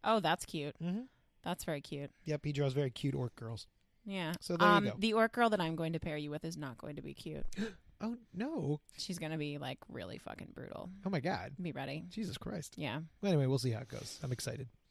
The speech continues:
Speaker 1: We'll see.
Speaker 2: I'm very excited. Uh, back to the feedback. That old
Speaker 1: Oh,
Speaker 2: thing we
Speaker 1: right.
Speaker 2: do,
Speaker 1: I
Speaker 2: remember
Speaker 1: forgot
Speaker 2: that?
Speaker 1: we were talking about that.
Speaker 2: Um,
Speaker 1: Sorry.
Speaker 2: here's one from, oh, it's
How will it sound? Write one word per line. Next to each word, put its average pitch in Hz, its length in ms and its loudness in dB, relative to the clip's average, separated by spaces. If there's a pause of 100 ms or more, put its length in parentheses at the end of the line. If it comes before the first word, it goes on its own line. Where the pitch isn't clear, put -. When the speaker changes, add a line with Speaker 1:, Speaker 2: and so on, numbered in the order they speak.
Speaker 1:
We'll 214 100 2
see. 262 240 4 (180)
Speaker 2:
I'm 120 120 -2
very 117 180 0
excited. - 480 -8 (640)
Uh, 139 220 6 (100)
back 269 220 6
to - 80 8
the 165 80 10
feedback. 151 680 0 (160)
That 143 120 2
old 143 180 6
Speaker 1:
Oh, 262 180 12
Speaker 2:
thing 254 60 10
we 247 60 12
Speaker 1:
right. 262 280 12
Speaker 2:
do, - 40 6
Speaker 1:
I - 40 8
Speaker 2:
remember 160 200 8
Speaker 1:
forgot 202 200 12
Speaker 2:
that? 196 140 12
Speaker 1:
we 190 120 12
were 185 80 12
talking 190 320 12
about 170 240 10
that. 156 320 8 (100)
Speaker 2:
Um, 139 320 4
Speaker 1:
Sorry. 277 300 10
Speaker 2:
here's 311 180 8
one 131 920 2 (640)
from, 123 760 0
oh, 294 140 4
it's - 160 0